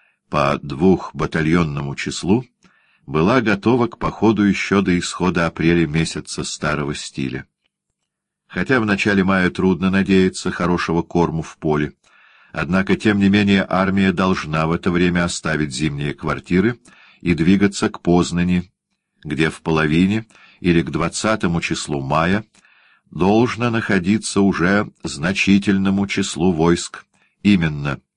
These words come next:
не меньше шестидесяти тысяч, а с офицерами, артиллеристами, инженерами и казаками не менее девяносто тысяч.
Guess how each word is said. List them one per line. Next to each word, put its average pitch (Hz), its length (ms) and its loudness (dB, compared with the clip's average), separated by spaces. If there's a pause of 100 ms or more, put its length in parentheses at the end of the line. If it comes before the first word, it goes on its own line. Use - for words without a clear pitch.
(320)
не 87 180 2
меньше 107 500 2
шестидесяти 104 840 0
тысяч, 78 600 -4 (380)
а 73 220 -2
с - 120 -6
офицерами, 107 880 -2
артиллеристами, 87 1040 0 (220)
инженерами 78 840 0
и - 180 -8
казаками 85 720 -4 (320)
не 78 140 -2
менее 92 540 2
девяносто 73 680 -2
тысяч. - 540 -14